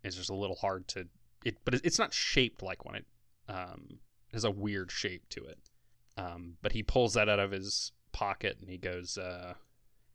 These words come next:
"Hey, you guys aren't gonna tell anybody that it didn't have this in the case, right? They,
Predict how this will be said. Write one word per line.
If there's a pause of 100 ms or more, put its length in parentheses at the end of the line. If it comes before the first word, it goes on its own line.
"Hey,
you
guys
aren't
gonna
tell
anybody
that
it
didn't
have
this
in
the
case,
right?
They,